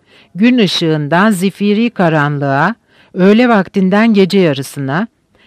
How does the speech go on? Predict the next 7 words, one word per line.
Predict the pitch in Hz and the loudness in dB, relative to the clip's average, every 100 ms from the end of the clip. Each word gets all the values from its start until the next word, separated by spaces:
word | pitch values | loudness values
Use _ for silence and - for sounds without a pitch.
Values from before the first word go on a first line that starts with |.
| _ | _
Gürültüden | 180 208 220 185 202 196 202 | 2 4 2 0 -2 2 2
sessizliğe, | 233 202 170 - 160 143 143 143 143 220 - _ _ _ | 0 -2 -2 -6 -10 -8 -4 -2 -2 -4 -8 _ _ _
gök | 170 220 247 - | 0 0 0 0
gürlemesinin | 202 175 175 165 - 170 208 | 0 2 0 -2 -4 -2 0
çevrintisinden | 220 190 160 160 156 156 - 151 143 156 185 | 2 0 0 -2 -4 -8 -6 -6 -4 -2 0
mezarın | 226 185 170 180 202 208 | 2 2 2 2 2 2
durgunluğuna, | 165 143 151 147 139 143 135 131 165 | 0 -2 -6 -6 -6 -6 -6 -4 -4